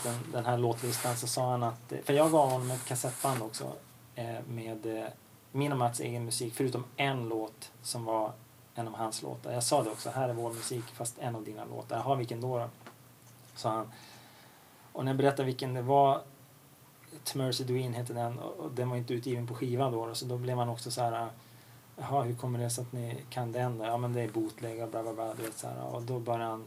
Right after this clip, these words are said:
skiss-, när han satte med låtlistan, "Maybe we should do something", sa han. Och så sa han att, "Vi kommer att spela Big Swifty ikväll, och i Big Swifty är det en sektion som är öppen, och där brukar liksom vad som helst kunna hända." Han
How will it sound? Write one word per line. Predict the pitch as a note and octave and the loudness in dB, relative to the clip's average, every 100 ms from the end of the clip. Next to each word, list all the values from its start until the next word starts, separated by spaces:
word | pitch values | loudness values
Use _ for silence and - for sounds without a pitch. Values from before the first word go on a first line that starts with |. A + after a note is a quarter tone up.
| A#2+ A#2 | -10 -8
skiss-, | - - - B2+ A#2+ - | -6 -6 -6 -6 -6 -4
när | A#2+ | -4
han | A#2 | 0
satte | B2+ A#2 | 0 0
med | A#2 | -4
låtlistan, | A#2 A2+ A#2+ A#2+ A#2+ B2 - - - - | -6 -4 -4 -2 -2 -4 -8 -12 -10 2
"Maybe | D3+ D#3 | 4 8
we | B2+ | 6
should | B2 A#2 | 4 2
do | B2+ | 2
something", | A2+ G#2+ A2+ A2+ | 2 -2 -6 -6
sa | A2+ | -4
han. | A2+ A#2 - - | -4 -6 -12 -10
Och | C3 | -4
så | B2+ | 0
sa | C3+ | 6
han | B2+ B2+ | 6 6
att, | B2 - - - | 4 0 -10 -4
"Vi | C3+ | 0
kommer | D3 C#3+ | 2 2
att | |
spela | C3+ C#3 C3+ C3 | 2 2 4 4
Big | C3+ B2+ | 4 2
Swifty | - C3 B2 - A#2+ | 4 4 2 -2 -4
ikväll, | A#2+ - A#2+ A#2 A#2 A#2+ | -4 -4 -4 -4 -4 -4
och | B2 - | -4 0
i | C#3+ | 0
Big | C3 B2 | 2 0
Swifty | - A#2+ A#2 - | 2 0 0 -2
är | A#2 A#2 | 0 2
det | A#2 - B2 | 0 -2 -4
en | A#2 | -2
sektion | B2+ A#2+ B2+ A#2+ | -2 -2 -2 -2
som | A#2 A#2 A#2 - - | -2 -4 -6 -10 -8
är | B2+ A#2+ | -6 0
öppen, | - A#2 A2+ | 6 6 4
och | A2+ | 0
där | A#2+ A#2+ | 2 2
brukar | A#2 A2 A#2 A2+ A#2 | 0 -2 -2 -2 -6
liksom | A2+ A#2 A2+ | -8 -6 -4
vad | A2+ | -4
som | A#2+ | -2
helst | A#2 A2 - - | -2 -2 -6 -8
kunna | B2 A2 | -8 -6
hända." | G#2+ G#2+ A2 | -6 -4 -4
Han | A2 | -2